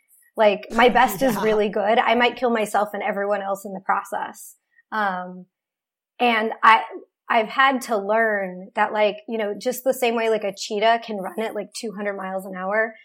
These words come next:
Speaker 1: it can't always run at two hundred miles an hour.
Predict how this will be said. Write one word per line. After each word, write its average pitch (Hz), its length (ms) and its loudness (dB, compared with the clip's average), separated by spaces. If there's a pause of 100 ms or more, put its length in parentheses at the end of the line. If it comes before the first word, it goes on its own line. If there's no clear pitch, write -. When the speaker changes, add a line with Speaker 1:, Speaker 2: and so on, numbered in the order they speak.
(240)
Speaker 1:
it 240 180 0
can't 262 280 -2 (180)
always 196 480 -2
run 190 340 -12 (220)
at 208 120 -10
two 214 200 -6
hundred 190 240 -10
miles - 260 -14
an - 100 -16
hour. - 380 -12